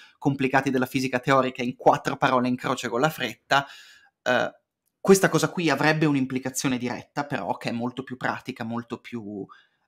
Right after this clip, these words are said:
eh, importante, ovvero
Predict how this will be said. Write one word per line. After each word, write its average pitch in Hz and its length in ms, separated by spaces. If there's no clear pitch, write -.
eh, 104 340
importante, 135 1000
ovvero 123 800